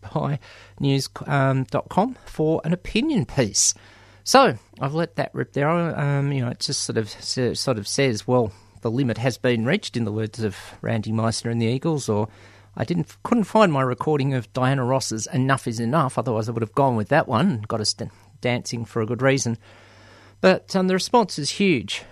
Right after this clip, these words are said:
Um, interesting that there was a column in yesterday's Hun by John Ralph saying the A F L should take the lead. Well, yes, allyship is good, but it needs to be done with trans and gender diverse people,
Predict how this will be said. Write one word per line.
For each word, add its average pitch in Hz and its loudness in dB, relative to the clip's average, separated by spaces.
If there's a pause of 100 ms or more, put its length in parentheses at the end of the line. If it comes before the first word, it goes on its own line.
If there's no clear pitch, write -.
(160)
Um, 143 0 (300)
interesting 156 -2
that 127 -4
there 127 -4
was 117 -4
a 123 -8
column 127 0
in 117 0
yesterday's 120 0
Hun 120 -2 (100)
by 113 -2
John 117 0
Ralph 160 4
saying 113 0
the 107 -4
A 127 2
F - -4
L 113 2
should - -12
take - -4
the 110 -6
lead. 143 0
Well, 127 -2
yes, 180 -4 (500)
allyship 147 2
is 113 -4
good, 123 2
but - -6
it 127 -8
needs 131 -4
to - -10
be 113 -4
done 120 2
with 127 0
trans 117 0
and 113 -6
gender 143 0
diverse 110 0
people, 131 -4